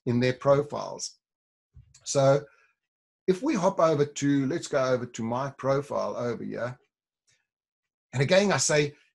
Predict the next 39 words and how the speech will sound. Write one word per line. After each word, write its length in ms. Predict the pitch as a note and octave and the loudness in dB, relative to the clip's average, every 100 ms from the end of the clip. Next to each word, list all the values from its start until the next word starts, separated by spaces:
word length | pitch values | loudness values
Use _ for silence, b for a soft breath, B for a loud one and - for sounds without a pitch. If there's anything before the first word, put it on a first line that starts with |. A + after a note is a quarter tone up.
| _ | _
either 200 | G#3+ A3 | 4 6
buy 200 | F3+ F#3+ | 6 6
my 120 | G3 E3 | 4 2
course 340 | - A3 G#3 | 4 6 6
I'm 100 | F3 | 2
gonna 160 | E3+ D3+ | 2 0
show 160 | F3+ | 0
you 160 | F3+ D#3 | 2 2
later 320 | D3+ E3 D#3+ | 2 0 0
on, 80 | D#3 | -2
I'll 80 | B2+ | -2
show 160 | E3 | -2
you 180 | D3+ C#3 | 0 0
exactly 460 | A#2 C#3+ C#3+ - C3+ | 0 -2 -6 -4 -2
what 200 | C3+ - | -2 -4
to 60 | |
do, 240 | A#2+ E3 E3 | -2 2 4
or 100 | C#3 | 4
I'll 160 | B2 | 4
come 260 | A#2+ C#3+ C#3 | 0 -2 0
in 100 | C#3 | 0
and 160 | A#2 A2 | 0 0
work 240 | C3 C3+ | -2 -2
with 160 | A#2 A#2+ | -8 -6
your 140 | A2 | -6
company. 580 | - D3 D#3 G#2+ A2 - _ _ _ _ _ - | -4 -6 -6 -8 -8 -10 _ _ _ _ _ -12
But 120 | - | -2
what 220 | D3+ - | 0 0
you've 120 | D#4 | -2
got 120 | A3 A3 | 0 4
to 100 | E3 | 2
do 380 | A2 F#3+ C#3+ D#3 - _ _ - | 2 2 2 2 -6 _ _ -4
is 300 | C#3+ C#3+ C3+ | 0 0 -2
you've 160 | C3+ | -4
got 140 | - G#3+ | -2 -4
to 140 | C#4 - F3+ | -4 -6 -2
optimize 1000 | A#3 - - D3 B2 A#2+ B2+ C3 - - _ - | -2 -4 -6 -2 0 -2 -4 -4 -8 -12 _ -14
your 400 | A2 C3+ D3+ D3+ - | -2 2 2 0 0
profile. 680 | D3 C#3+ D3 A2+ - - | 2 2 2 -6 -6 -8